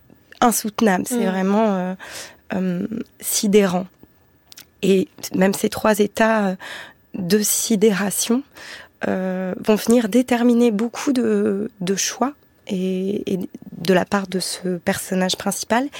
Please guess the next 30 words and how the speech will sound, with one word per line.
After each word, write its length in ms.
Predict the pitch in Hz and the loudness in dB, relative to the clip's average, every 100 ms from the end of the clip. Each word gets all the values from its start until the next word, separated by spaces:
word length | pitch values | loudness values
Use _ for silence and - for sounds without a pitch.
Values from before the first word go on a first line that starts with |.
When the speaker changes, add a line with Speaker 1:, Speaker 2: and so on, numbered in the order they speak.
| - - - | -14 -16 -12
Speaker 1:
qui, 160 | - 202 | -2 0
lui, 200 | 220 262 | 2 0
se 180 | - | 2
positionne 920 | 208 - 190 175 185 - 214 220 208 185 - | 0 2 2 2 -2 2 4 4 4 0 0
comme 260 | 208 208 | 4 4
un, 260 | 190 185 190 - - - - - - - | 4 2 0 -8 -10 -10 -12 -16 -20 -2
un 180 | 208 196 | 0 2
soldat 480 | - - 226 202 208 | 2 4 6 6 2
frustré. 640 | - 202 196 - - 208 _ - | 0 -2 -2 -2 -2 -2 _ -4
Il 160 | 196 | 0
aimerait, 500 | 185 190 180 208 196 | 2 2 2 2 4
euh, 180 | 180 180 - | 2 -2 -4
combattre, 640 | 185 170 208 254 - - - - - _ - | -4 2 2 2 -4 -12 -16 -18 -18 _ -2
être 260 | 185 - | -2 0
utile. 480 | 202 - - 247 185 _ - - - _ _ | -4 0 2 2 0 _ -20 -20 -20 _ _
Et 160 | 202 185 | -2 0
donc, 320 | 190 214 - | 0 0 0
euh, 60 | 196 | -2
son 220 | - 208 | 2 2
combat 440 | - 214 190 214 | 2 0 4 2
va 120 | 208 196 | 2 -2
se 140 | 190 | -4
situer 720 | - - - - 196 208 202 | -6 -6 -6 0 2 4 2
sur 460 | 190 - - 220 196 | 0 -4 -2 -2 0
un, 300 | 190 180 180 185 180 | -2 -2 -4 -6 -6
sur 240 | - 196 | -4 0
un 120 | 196 | 0
terrain 280 | 185 196 190 | 0 0 0
de 80 | 185 | 0
jeu. 240 | 175 214 | 0 -2